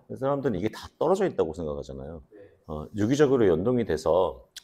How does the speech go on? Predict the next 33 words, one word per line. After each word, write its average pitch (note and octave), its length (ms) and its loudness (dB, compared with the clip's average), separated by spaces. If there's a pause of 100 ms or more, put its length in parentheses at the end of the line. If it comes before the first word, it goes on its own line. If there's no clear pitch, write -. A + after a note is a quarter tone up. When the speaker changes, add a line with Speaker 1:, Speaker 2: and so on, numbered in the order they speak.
(140)
Speaker 1:
유튜브에서 C3 640 2
본 F#2+ 140 0
사람이 G2+ 560 -2 (440)
"이 F#2+ 60 -6
사람 C3+ 220 4
인스타는 A#2 380 -2
어떻지?" G2 320 -6
하고 F2+ 120 0
찾아보러 D#3 560 -2
들어가는 D2 280 -8
사람이 D#2+ 280 -16
있고요. F#2 280 -16 (100)
틱톡 - 320 -8
본 A#2+ 160 -4
사람이 G2+ 480 -2
이 F2+ 360 -10
사람 G#2+ 200 -2
유튜브 G#2+ 300 -8
계정에 F#2 220 -4
찾아와서 C3 500 -2 (140)
크로스로 F#3+ 400 -2
들어가는 F2 320 -2
사람들이 D#2 280 -6
생겨요. A2+ 640 -2 (380)
생기면 D3 560 0
그곳에서 C3 960 2
검색어가 A2+ 640 4
발생되거든요. D#2+ 640 -4
이 F#2 80 -4
사람 D#2+ 320 -4
거 - 120 -14
이름을 D#2+ 380 -10
치면은. C#2+ 360 -20